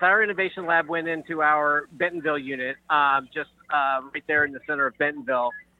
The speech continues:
And our lab, I mean, the, this Cox grant allowed us to completely transform how the kids are going to learn, um, in, in our club. Just like Beth and, and the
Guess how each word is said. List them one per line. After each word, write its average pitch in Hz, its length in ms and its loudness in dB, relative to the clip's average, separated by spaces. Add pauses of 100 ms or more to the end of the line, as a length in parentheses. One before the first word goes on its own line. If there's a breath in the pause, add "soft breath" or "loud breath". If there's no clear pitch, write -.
(160)
And 165 240 4 (120)
our 185 220 6
lab, 160 320 4 (180)
I 151 40 -6
mean, 156 160 -12 (120)
the, 165 120 -2 (120)
this 190 120 -2 (100)
Cox 175 200 0 (100)
grant 151 360 2
allowed 147 280 2
us 139 160 -4
to 151 60 -6
completely 160 480 -4 (100)
transform 147 760 0 (340)
how 165 200 4
the 156 80 0
kids 170 280 -4
are 170 60 -4
going 156 300 0
to 147 60 -8
learn, 131 440 -2 (140)
um, 143 420 4
in, 151 140 -4 (140)
in 151 80 -4
our 143 140 0 (100)
club. 127 360 -2 (540)
Just 196 180 2
like 190 220 2
Beth 170 320 6
and, 156 300 -2
and 165 180 0
the 151 80 -6